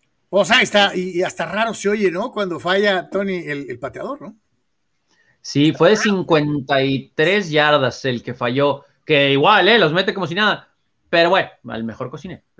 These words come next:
Speaker 2: Sí, pero sí, Matt Araiza, yo creo que Matt Araiza sí lo van a elegir en el draft, Carlos, ¿eh? O sea, de,
Speaker 1: Sí, a
Speaker 2: no
Speaker 1: mí
Speaker 2: de
Speaker 1: también
Speaker 2: que
Speaker 1: me late.
Speaker 2: firmado a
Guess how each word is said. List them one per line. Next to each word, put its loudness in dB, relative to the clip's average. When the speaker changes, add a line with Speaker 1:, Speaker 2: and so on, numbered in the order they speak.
Speaker 2:
Sí, -20
pero -2
sí, -4
Matt -2
Araiza, 0
yo -6
creo -8
que -8
Matt -8
Araiza -6
sí -8
lo -2
van -2
a -2
elegir -4
en -6
el -8
draft, -18
Carlos, -14
¿eh? -16
O -20
sea, 2
de, 0
Speaker 1:
Sí, -6
a 2
Speaker 2:
no 4
Speaker 1:
mí 4
Speaker 2:
de 2
Speaker 1:
también 0
Speaker 2:
que 0
Speaker 1:
me 0
late. 0
Speaker 2:
firmado 4
a 2